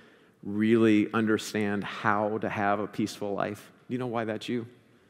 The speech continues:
If I'm talking to you. I mean, the answer is silly. It's kind of obnoxious, really. It's a, it's spiritually stupid. But here it is. Here's why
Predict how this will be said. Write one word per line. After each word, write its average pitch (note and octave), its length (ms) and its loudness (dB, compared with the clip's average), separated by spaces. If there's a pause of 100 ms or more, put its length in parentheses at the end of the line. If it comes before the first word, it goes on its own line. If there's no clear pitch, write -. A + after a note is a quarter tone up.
(420)
If G#2+ 160 -2
I'm G2 100 0
talking G2 320 -2
to F#2 60 0
you. F2+ 260 -2 (320)
I G#2 40 -4
mean, G#2 120 2
the G#2+ 140 2
answer C#3 220 2
is A2 40 -6
silly. A2 480 4 (320)
It's - 140 -18
kind A#2 240 2
of F#2+ 80 0
obnoxious, F2+ 580 -2
really. G2 240 -2
It's G2 160 -2
a, F#2 140 0 (520)
it's - 140 -4
spiritually A#2+ 480 4
stupid. G2+ 640 0 (560)
But G#2+ 120 0
here C3+ 180 6
it C3+ 80 4
is. C3 280 -2 (1300)
Here's B2+ 240 2
why C3 400 2